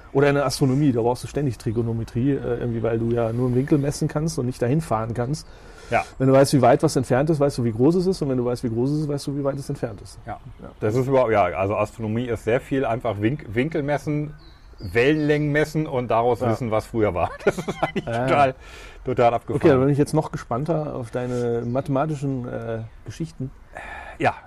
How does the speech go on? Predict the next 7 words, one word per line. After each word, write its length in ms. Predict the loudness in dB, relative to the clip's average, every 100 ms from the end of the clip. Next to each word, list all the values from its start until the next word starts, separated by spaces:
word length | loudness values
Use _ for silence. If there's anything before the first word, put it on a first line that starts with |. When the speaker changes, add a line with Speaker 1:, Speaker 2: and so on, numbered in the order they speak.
| -4
Speaker 1:
Nach 220 | -2 0
der 540 | 4 4 4 2 0 -4 -12 0
Speaker 2:
Äh, 300 | 6 8 8
erstmal 320 | 6 4 4
aber 260 | 4 4 2
die 160 | 2 -2
Zidrata. 960 | -4 -2 4 4 2 2 4 4 0